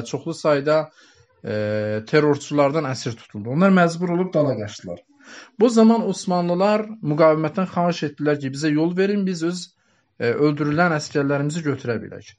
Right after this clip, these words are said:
Müqavimət onlara bu icazəni verdi. Öldürülənlərin içində Osmanlı əsgərlərindən əlavə çoxlu sayda özbəklər, taciklər, çeçenlər, dağıstanlılar da vardı. Bunlar ərəblər, digər ölkələrdən gələn ərəblər də vardı.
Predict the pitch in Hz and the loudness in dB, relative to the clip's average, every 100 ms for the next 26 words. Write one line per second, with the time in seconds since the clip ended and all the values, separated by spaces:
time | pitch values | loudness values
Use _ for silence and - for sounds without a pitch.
0 | _ - - _ - 160 180 180 208 226 | _ -20 -20 _ -2 2 6 6 6 2
1 | 196 185 196 165 147 143 135 131 120 110 | 2 2 4 2 4 2 0 -2 -2 -2
2 | 98 101 160 180 196 202 202 196 214 226 | -4 -4 0 0 2 2 4 2 0 0
3 | 214 175 165 165 165 101 - _ _ _ | -2 -4 -2 2 4 2 -6 _ _ _
4 | _ - - 165 - 175 170 185 175 - | _ -10 -4 -2 0 0 2 0 -2 -2
5 | 156 147 143 139 147 147 131 123 131 175 | 0 2 0 0 -2 -2 0 0 0 -2
6 | - 147 185 185 170 156 156 151 151 143 | -4 -8 -8 -2 -2 0 0 0 -2 -2
7 | 135 131 147 151 147 - 139 127 120 127 | -2 2 4 4 2 -4 -2 -2 -8 -4
8 | 139 147 143 131 - 127 131 143 139 127 | -2 -2 -4 -10 -8 -8 -4 -2 -2 -4
9 | 127 123 - 131 127 139 131 110 104 101 | -6 -8 -8 -6 -2 -2 -2 -4 -4 -6
10 | 98 98 117 123 - - _ 135 139 139 | -8 -6 -4 -4 -10 -20 _ 2 4 4
11 | 143 143 147 151 143 131 123 131 127 135 | 4 2 0 0 2 0 -2 -2 -2 -4
12 | 131 131 131 117 110 110 98 92 101 | -4 -4 -4 -4 -4 -6 -6 -10 -16